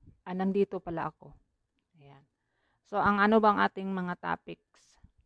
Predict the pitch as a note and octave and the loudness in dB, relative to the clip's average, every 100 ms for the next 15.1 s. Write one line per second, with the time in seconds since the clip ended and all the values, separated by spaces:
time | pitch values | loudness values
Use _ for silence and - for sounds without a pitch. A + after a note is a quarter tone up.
0 | - D#3+ D#3+ D#3 D3+ D3 D3 _ _ _ | -20 -14 -12 -12 -14 -14 -20 _ _ _
1 | _ _ _ _ _ _ _ - F#3 F3+ | _ _ _ _ _ _ _ -10 -6 -6
2 | - F3 F#3 F3 F3 E3+ E3 E3 E3+ E3 | -6 -14 -10 -8 -6 -4 -4 -6 -12 -20
3 | _ _ _ _ _ _ _ E3+ E3+ E3 | _ _ _ _ _ _ _ -8 -6 -8
4 | E3 - D#3+ D#3 D3+ - E3+ E3 F3+ F3 | -12 -16 -14 -12 -12 -10 -8 -8 -10 -10
5 | D#3+ D#3 D#3 - D#3+ D#3 D3+ - E3+ E3+ | -10 -10 -14 -18 -20 -18 -16 -10 -10 -8
6 | F#3 F3 D#3 D#3+ D#3 D#3 D3+ D3 D3+ _ | -12 -12 -12 -8 -8 -8 -10 -12 -16 _
7 | _ _ _ _ _ _ _ _ _ _ | _ _ _ _ _ _ _ _ _ _
8 | _ _ _ _ _ _ _ - - _ | _ _ _ _ _ _ _ -20 -20 _
9 | - F#3+ F3+ F#3 G3 F#3+ F#3 F3+ F3+ - | -12 -6 -6 -4 -6 -8 -10 -10 -8 -6
10 | F3+ F3+ F3 F3 - - - _ - E3+ | -6 -6 -8 -8 -10 -14 -20 _ -10 -4
11 | F#3 - F#3 F3 F3 F3 E3+ F3 - A#3+ | -4 -4 -6 -6 -6 -4 -4 -4 -6 -4
12 | G3+ F3+ G3 _ _ _ _ - _ _ | -2 -2 -6 _ _ _ _ -20 _ _
13 | _ _ - G3 A3 _ _ - A3+ G3+ | _ _ -8 -2 -2 _ _ -10 -6 -4
14 | F#3 F3+ F3 E3+ E3+ D#3+ D#3 D3+ D3 C#3+ | -6 -6 -4 -2 -2 -2 -4 -6 -10 -14
15 | D3 | -18